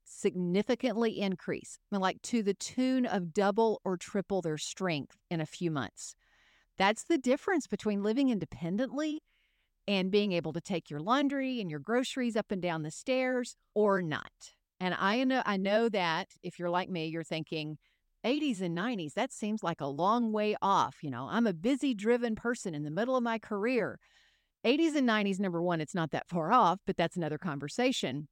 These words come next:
But I also want you to think about for your brain, for your wellness in terms of anti-inflammatory and blood sugar and metabolism and all that, it's worth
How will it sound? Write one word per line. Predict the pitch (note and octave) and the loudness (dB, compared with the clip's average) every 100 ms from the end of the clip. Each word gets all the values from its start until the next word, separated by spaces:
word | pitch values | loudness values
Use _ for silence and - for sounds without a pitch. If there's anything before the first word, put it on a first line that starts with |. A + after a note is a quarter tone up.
| _ - | _ -2
But | F#3 F3+ | 2 4
I | |
also | D3+ A#3+ - | 4 2 2
want | A#3+ A3+ | 2 2
you | G3+ | 2
to | F#3 | 0
think | - G3 | 0 -2
about | G3 E3+ D#3 - | -2 0 0 -2
for | - G3+ | -4 -2
your | F3+ F3 | 0 -2
brain, | D#3+ E3 F#3+ F3 C3+ E3+ _ | -4 -4 -2 -2 -4 -8 _
for | - F3+ | -8 -2
your | F3+ F#3 | -2 -2
wellness | E3+ E3+ F#3 G3+ D#3 D#3+ - | 0 2 2 2 -2 -8 -8
in | E3+ D#3+ | -8 -6
terms | F#3 F3+ F3 | -6 -6 -4
of | E3+ | -4
anti-inflammatory | E3+ - F3+ D3 D3 C4 C#4 C4 - A#3 F#3+ | -4 -6 -8 -8 -4 0 2 2 0 -2 -2
and | D#3+ | 0
blood | A#3 | 0
sugar | A3+ G#3+ F3+ | 0 -4 -4
and | E3+ | -4
metabolism | E3+ A#3 A#3+ A3+ G3 F3+ | -4 0 0 2 2 0
and | E3+ | 0
all | D#3+ | 0
that, | F3 A3+ F#3+ - _ _ _ _ - | 2 2 0 -4 _ _ _ _ 0
it's | G3 - F3+ | 0 0 -10
worth | E3 E3+ G#3 A3 G#3 | -8 0 2 2 -2